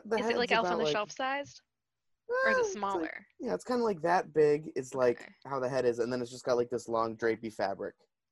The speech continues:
Speaker 2: Hmm.
Speaker 1: Like, black fabric, but he stuffs the fabric up in it so he can, like,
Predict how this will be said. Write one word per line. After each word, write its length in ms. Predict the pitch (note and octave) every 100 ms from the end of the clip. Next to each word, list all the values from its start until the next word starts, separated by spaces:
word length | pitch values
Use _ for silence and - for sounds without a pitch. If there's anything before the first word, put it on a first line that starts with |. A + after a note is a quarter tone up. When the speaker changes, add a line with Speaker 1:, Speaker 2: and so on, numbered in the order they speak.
| _ _
Speaker 2:
Hmm. 60 | C#4 B3 - - - _ -
Speaker 1:
Like, 220 | A2 -
black 200 | A2+ G#2
fabric, 320 | A2 A2 G#2+ -
but 100 | B2
he 80 |
stuffs 340 | B2+ - D#3+ D3+
the 80 | C3+
fabric 400 | C3+ B2+ B2 A#2+
up 180 | A#2+ -
in 140 | A#2+ C3
it 140 | -
so 100 | A2+
he 80 | A#2
can, 160 | A#2+
like, 200 | A2+ A#2